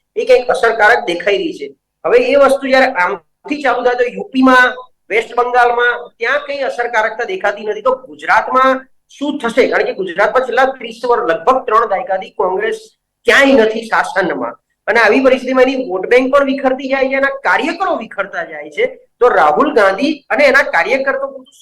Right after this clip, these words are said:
સીમિત આ યાત્રા રહેશે કે એની અસર લોકસભાના ઇલેક્શનમાં? કારણ કે આ જ ભારત જોડો યાત્રા જે તે વખત આપણે કહેતા હતા કે ગુજરાતનું અને રાજસ્થાનની ચૂંટણી આવે છે તો ત્યાંથી કાઢવી જોઈએ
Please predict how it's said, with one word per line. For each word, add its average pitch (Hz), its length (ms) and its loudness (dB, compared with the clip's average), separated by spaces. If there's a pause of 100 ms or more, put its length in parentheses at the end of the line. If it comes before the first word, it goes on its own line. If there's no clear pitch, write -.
(160)
સીમિત 311 280 2
આ 330 60 6
યાત્રા 277 360 2
રહેશે 269 320 2
કે - 340 -6
એની 262 140 0
અસર 254 340 0
લોકસભાના 247 640 0
ઇલેક્શનમાં? 233 760 -6
કારણ 196 160 -6
કે 233 80 -6
આ 196 280 0
જ 262 100 -6
ભારત 185 280 -2
જોડો 226 160 -6
યાત્રા 220 180 -8
જે 190 180 -16
તે 214 60 -16
વખત 220 140 -8
આપણે 214 180 -2
કહેતા 233 240 -2
હતા 196 120 0 (300)
કે 214 120 2
ગુજરાતનું 202 520 0
અને 226 100 6
રાજસ્થાનની 208 540 -2
ચૂંટણી 208 300 -2
આવે 214 200 2
છે 220 120 0
તો 220 60 0
ત્યાંથી 196 300 -4
કાઢવી 185 400 0
જોઈએ 175 260 -14